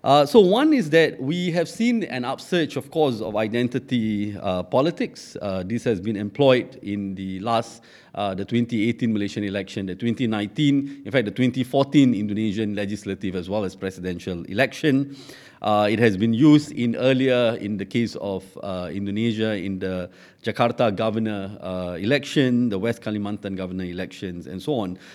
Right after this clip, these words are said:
So you have bas-, basically politicians who are using the identity card. So here is a photo of, uh, Anies Baswedan, um, who is the current,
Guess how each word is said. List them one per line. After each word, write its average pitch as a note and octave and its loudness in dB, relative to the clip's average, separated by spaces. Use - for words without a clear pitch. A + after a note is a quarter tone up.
So C#3+ -2
you C#3+ 4
have F#3 4
bas-, A#2 -8
basically B2 -4
politicians A#2+ -2
who G2+ -2
are G2+ 0
using A2 -2
the G2+ -4
identity F#2 -6
card. A2+ -2
So G#2+ -6
here C3+ -2
is A#2+ -4
a A2 -8
photo A#2 -6
of, F#2 -10
uh, G2 -6
Anies B2 0
Baswedan, A#2 -4
um, G#2 -2
who A2+ -2
is G#2 -2
the G#2 -6
current, A#2+ -2